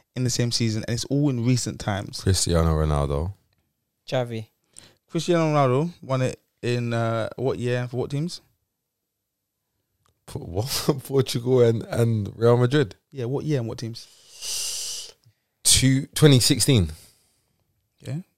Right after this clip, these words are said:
Speaker 1: he's one of them.
Speaker 2: Okay.
Speaker 1: By the way, this is for you guys at home too, so
Speaker 3: He was
Speaker 1: feel
Speaker 3: one of
Speaker 1: free.
Speaker 3: them?
Speaker 1: Ronaldo won the Euros in twenty sixteen.
Speaker 2: Oh,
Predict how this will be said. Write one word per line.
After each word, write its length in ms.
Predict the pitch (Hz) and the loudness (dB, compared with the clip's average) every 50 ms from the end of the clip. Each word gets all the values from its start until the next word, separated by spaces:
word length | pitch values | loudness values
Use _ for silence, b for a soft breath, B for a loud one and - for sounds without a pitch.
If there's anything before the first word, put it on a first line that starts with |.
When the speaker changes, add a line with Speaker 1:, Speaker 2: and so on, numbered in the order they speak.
| _ _ _ | _ _ _
Speaker 1:
he's 200 | - 135 127 123 | -4 -2 0 0
one 140 | 123 120 | 2 2
of 60 | 113 110 | 2 0
them. 180 | 127 - 233 - _ _ _ _ _ _ _ _ _ - | -2 -2 -6 -10 _ _ _ _ _ _ _ _ _ -6
Speaker 2:
Okay. 300 | 123 - - - 98 110 - - - | -6 -4 -2 0 -2 -2 -2 0 4
Speaker 1:
By 100 | - 131 | 6 8
the 60 | 135 | 8
way, 40 | 131 139 | 8 6
this 100 | 139 - | 4 2
is 40 | |
for 100 | - - | -2 -2
you 100 | 139 135 | -4 -2
guys 200 | - 139 127 120 95 | 0 0 0 0 0
at 60 | 110 | -2
home 180 | 127 120 117 117 | -2 -2 -2 -2
too, 220 | - - 123 113 | -2 -2 -2 -2
so 320 | 107 - - 107 107 107 110 | -2 -2 -2 0 0 -2 -2
Speaker 3:
He 100 | 117 139 | -4 -2
was 80 | 139 135 | 0 2
Speaker 1:
feel 60 | 120 | 2
Speaker 3:
one 80 | - 143 | 2 2
of 100 | 143 - | 2 2
Speaker 1:
free. 100 | 113 120 | 2 0
Speaker 3:
them? 80 | 120 - _ _ _ _ _ _ _ _ _ - | 0 -4 _ _ _ _ _ _ _ _ _ 0
Speaker 1:
Ronaldo 400 | 123 135 151 156 120 101 98 123 - - - - - _ - - - - | 4 6 8 8 8 6 2 0 -6 -16 -20 -20 -20 _ -20 -20 -20 -12
won 160 | - 123 127 123 | -6 -4 -2 -2
the 180 | 117 117 131 | 0 0 2
Euros 400 | 135 135 131 127 123 123 120 - - | 4 4 4 4 2 0 -2 -6 -8
in 120 | - 127 | -4 6
twenty 180 | - 220 226 240 | 12 12 12 12
sixteen. 480 | 247 240 233 226 220 220 214 208 202 196 | 12 12 12 12 12 12 12 12 12 12
Speaker 2:
Oh, 680 | 190 190 185 175 170 165 160 156 147 135 131 - - | 12 12 12 12 12 12 12 12 12 12 10 8 4